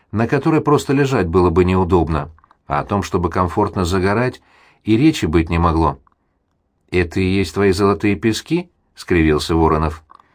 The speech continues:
Но Ирма уже поправляла купальник.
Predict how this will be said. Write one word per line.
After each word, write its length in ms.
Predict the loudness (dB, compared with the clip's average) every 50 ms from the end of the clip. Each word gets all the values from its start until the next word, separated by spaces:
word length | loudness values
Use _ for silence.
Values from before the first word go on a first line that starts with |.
| _ _ _ _ _
Но 200 | -6 -4 -4 -4
Ирма 500 | -4 -4 -2 -2 0 0 0 -2 -2 -4 -10 _ _ _ _ _ _ _
уже 280 | -4 -2 -2 -2 -2
поправляла 540 | -2 -2 -2 0 0 0 0 0 0 0 -2
купальник. 640 | -2 -4 -4 -2 -2 -2 -2 -2 -6 -6 -8 -14